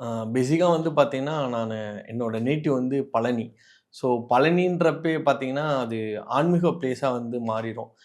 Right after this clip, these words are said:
So, நான் சில பல காலகட்டங்கள் வந்து என்னோட ஸ்கூல் டேஸ் எல்லாமே அங்க போனனால,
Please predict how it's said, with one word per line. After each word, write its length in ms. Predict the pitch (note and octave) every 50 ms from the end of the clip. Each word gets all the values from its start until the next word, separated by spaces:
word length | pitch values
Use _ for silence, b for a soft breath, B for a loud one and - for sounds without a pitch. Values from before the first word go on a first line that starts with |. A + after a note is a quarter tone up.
| b b b
So, 400 | - - D3 C3+ C3+ C3 B2 A#2+ A#2 A2+ A2 G2 F#2+ - - _ _
நான் 240 | _ B2 B2+ B2+ B2+
சில 180 | - - D3 D3+
பல 180 | D3 D#3 D3
காலகட்டங்கள் 680 | C#3+ C#3+ D3 D#3+ F3+ F3+ F3 E3+ D#3+ E3+ D3+ D#3 C#3+ C#3
வந்து 260 | C3 C3 C#3+ D3 C#3+
என்னோட 160 | C#3 C3+ B2+
ஸ்கூல் 360 | B2 - - - C#3+ D3 D3
டேஸ் 180 | C#3 C3+ C3 C3
எல்லாமே 440 | B2 A#2+ B2+ B2+ B2+ C3 C#3 C#3 C3+
அங்க 480 | B2+ B2 A#2+ A#2 A2+ A2+ A2+ A2 A2+ -
போனனால, 560 | A#2+ B2 B2 B2 A#2 A2+ G#2+ G#2+ A#2+ D#3+ G#3